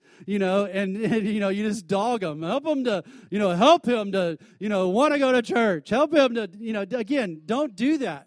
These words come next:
Pray encouraging prayers. The greatest thing that my wife does for me when we pray together is encourage me, build me up. Tell me I'm a good father. Thank you, Lord, for him being a good father. Thank him for,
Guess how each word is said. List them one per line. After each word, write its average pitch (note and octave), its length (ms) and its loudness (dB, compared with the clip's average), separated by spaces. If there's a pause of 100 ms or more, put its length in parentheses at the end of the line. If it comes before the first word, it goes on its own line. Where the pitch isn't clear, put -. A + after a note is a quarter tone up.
(100)
Pray C#4 460 -4
encouraging A#3+ 720 -2
prayers. G3+ 600 -4 (360)
The G3+ 100 -2
greatest A3 460 0
thing C4 160 -2
that G#3+ 120 -6
my G3+ 160 -2
wife A3+ 300 -2
does A3 220 -4
for A3+ 160 -8
me A#3 320 -4 (260)
when F#3 200 -4
we G#3+ 120 -2
pray A3 180 -4
together A#3 320 -4
is F3+ 200 -10
encourage A#3 600 -10
me, A2 180 -14 (1000)
build G#3+ 240 -2
me B3 180 -2
up. B3 360 -8 (420)
Tell F3+ 120 -2
me A3+ 120 -4
I'm A#3 140 -4
a A#3 60 -4
good A#3 180 -4
father. G#3+ 320 -8
Thank G#3+ 280 -10
you, G#3+ 60 -4
Lord, F3 200 -2
for F3 100 -6
him F3 160 -4
being F3 160 -2
a D#3+ 80 -4
good D#3+ 220 -8
father. D3 280 -12
Thank G#3 200 -8
him G#3+ 100 -6
for, F3+ 260 -8